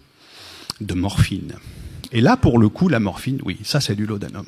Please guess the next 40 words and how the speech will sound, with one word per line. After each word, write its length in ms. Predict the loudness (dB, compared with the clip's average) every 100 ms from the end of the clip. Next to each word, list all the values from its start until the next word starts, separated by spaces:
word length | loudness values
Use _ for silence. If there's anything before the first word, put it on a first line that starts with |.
| -16 -20 _ _
C'est 220 | -2 0
exactement 500 | 0 0 -2 -2 0
le 60 | 0
même 140 | -2
produit, 360 | -4 -6 -4 -4 -6 -10 -10 -12 -2
injecté, 480 | 2 2 0 0 2
bien 160 | 4
sûr, 240 | 2 0 0
pas 120 | -2
digéré, 560 | 0 2 2 4 2
mais 240 | 4 2 2
la 100 | 0
sensation 460 | -2 -2 -2 0
elle-même. 220 | 0 2 2
Alors, 200 | 2 2
du 120 | 0
coup, 160 | 0
j'ai 100 | 2
sorti 320 | 2 0 -2 -2
mon 140 | 0
téléphone 560 | 0 -4 -2 0 0 -2 -10 -14 -2
et 40 |
je 80 | 2
me 80 | 2
suis 200 | 2 -2
filmé 520 | 2 4 6 6 4
sous 220 | 2 2
laudanum. 580 | 2 4 4 4 2 0 -4 -14 -14 -16 -18 -20 -20 -20 -20 -20 -20 -20 -20 _ -18 -14 -12 -12 -14 -16 -14 -10 -8
Je 100 | -6
vous 100 | -2
le 80 | 0
montrerai 360 | 0 0 0
pas, 240 | 2 0 2
mais, 300 | 0 2 2
euh, 320 | 2 2 2 0 -6 -8 -2 -2 0 0
<laughs> 580 | 0 -4 -12 -12 0
mais 220 | 4 6 4
je 160 | 2 0
vous 100 | 2
jure 300 | 4 4